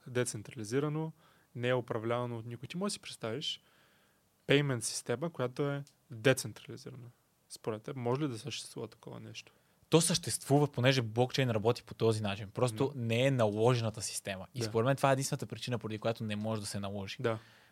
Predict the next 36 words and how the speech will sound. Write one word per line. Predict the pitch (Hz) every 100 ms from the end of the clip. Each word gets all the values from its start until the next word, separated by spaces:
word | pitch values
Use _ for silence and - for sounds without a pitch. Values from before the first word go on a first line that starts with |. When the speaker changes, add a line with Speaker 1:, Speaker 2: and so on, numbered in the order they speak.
| -
Speaker 2:
Просто | 139 139
защото, | 135 147 143 151 - - _ _
как | - 135
така | - 175
ти | 185
оставаш | 175 - 185 -
хората | 175 175 151
да |
си | -
правят | 147 143
каквото | - 139
си | 131
искат? | 131 - - - - -
Speaker 1:
Да. | 110
Speaker 2:
То |
това | 147
обезмисля | 151 131 123 147 165 143 - 123
цялата | - 143 143
идея | 123 123 139
на | 131
контрола, | 113 98 170 127 107 -
Speaker 1:
Да. | 120 117
Speaker 2:
който | 117 113
се | 110
установява | - 104 104 101
върху | 98 127
Speaker 1:
Мгм. | 117
Speaker 2:
човека. | 107 98 - _ _ _ _ _ _ _ 113
Нямаш | 120 143 -
някакъв | 131 - -
контрол, | - 104 117 113
ако | -
имаш | 127 131
система, | - - 120
която | - 120 -
ти | - 104